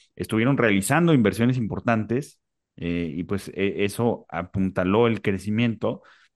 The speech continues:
pero pues ahorita, eh, para empezar un proyecto nuevo,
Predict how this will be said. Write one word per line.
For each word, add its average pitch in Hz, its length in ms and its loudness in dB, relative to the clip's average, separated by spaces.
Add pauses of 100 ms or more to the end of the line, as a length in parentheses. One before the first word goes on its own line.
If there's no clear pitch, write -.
(280)
pero 117 240 2
pues 104 160 0
ahorita, 127 640 0 (400)
eh, 95 440 -2
para 107 800 2 (340)
empezar 104 480 0
un 135 140 2
proyecto 117 460 2
nuevo, 113 460 0